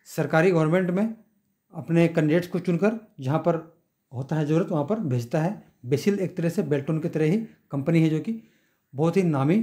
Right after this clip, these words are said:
कंपनी है। आप लोग इसमें बहुत सारे वीडियो देखे भी होंगे, मैंने इसे अपलोड किया है। जब भी वैकेंसी आता है बेसिल के रिगार्डिंग में, तो मैं आप लोग के लिए लेके जरूर आता हूँ, क्योंकि ये एक अच्छा और नामी संस्था है। और यहाँ पर जो है सुपरवाइजर के पोस्ट पर निकाला है वैकेंसी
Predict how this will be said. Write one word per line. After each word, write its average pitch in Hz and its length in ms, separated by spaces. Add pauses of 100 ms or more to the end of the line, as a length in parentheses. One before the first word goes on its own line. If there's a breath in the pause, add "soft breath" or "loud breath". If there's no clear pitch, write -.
(140)
कंपनी 165 320
है। 175 80
आप 147 200
लोग 156 100
इसमें 165 300
बहुत 139 180
सारे 160 220 (280 loud breath)
वीडियो 135 200
देखे 135 240
भी 165 80
होंगे, 151 180
मैंने 151 200
इसे 147 160
अपलोड 160 400
किया 151 180
है। 170 180 (340 loud breath)
जब 180 120
भी 202 60
वैकेंसी 180 360
आता 175 180
है 165 160
बेसिल 170 260
के 202 140 (540 soft breath)
रिगार्डिंग 156 280
में, 185 100
तो 165 100
मैं 170 240 (260)
आप 135 180
लोग 151 120
के 160 60
लिए 156 100
लेके 143 160
जरूर 131 220
आता 117 180
हूँ, 110 160
क्योंकि 170 240
ये 175 100
एक 180 240
अच्छा 196 240
और 160 160
नामी 151 220
संस्था 175 380
है। - 220 (840 soft breath)
और 165 120
यहाँ 185 160
पर 240 120
जो 226 120
है 214 180 (380)
सुपरवाइजर 170 480
के 185 140
पोस्ट 180 280
पर 202 200 (480)
निकाला 160 360
है 160 100
वैकेंसी 170 480